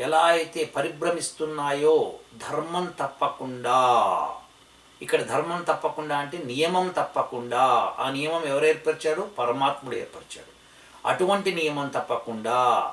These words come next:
మనము పలుమార్లు దానమనర్చుచు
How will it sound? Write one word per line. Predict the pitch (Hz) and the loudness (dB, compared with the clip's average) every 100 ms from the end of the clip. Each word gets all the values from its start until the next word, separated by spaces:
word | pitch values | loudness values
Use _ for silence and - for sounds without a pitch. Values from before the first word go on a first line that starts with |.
| - - - - 113 | -8 -20 -20 -10 -4
మనము | 139 175 190 165 - - - | 0 2 2 0 -4 -8 -4
పలుమార్లు | 139 180 175 170 180 214 214 190 143 | 0 0 4 8 8 8 4 0 6
దానమనర్చుచు | 135 156 185 202 196 180 170 170 156 143 160 | 8 8 8 6 4 4 4 2 -8 -6 -2